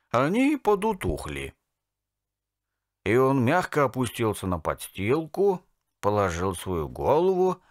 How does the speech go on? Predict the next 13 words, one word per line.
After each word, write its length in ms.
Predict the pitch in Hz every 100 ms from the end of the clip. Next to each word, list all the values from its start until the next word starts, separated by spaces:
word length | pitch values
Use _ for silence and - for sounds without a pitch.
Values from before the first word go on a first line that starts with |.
| _
на 160 | 147 127
передние 640 | 123 92 90 92 104 107
лапы. 500 | 101 65 55 - - - _ _ _ _ _
Все. 480 | - 98 98 131 - _ _ _ _ _ _ 101
Ждать. 480 | 139 156 76 67 - _ _ _ _ _ _ _ _ _ _ _ _ _ _ _ _ _ _ _ _ _ _ _ _ _ _ _ _ _ _ _ _ -
Архипыч — 760 | 95 - 196 254 131 92 - - - _ _ _
старик 600 | - - 127 160 247 - -
лет 240 | 147 196
семидесяти, 920 | - 175 175 131 87 - 98 80 58 _ _ _ _ _ _ -
а 140 | 139
он 120 | 240
встретил 640 | 247 - 143 185 190 180 -
изумление. 760 | 151 190 135 98 73 69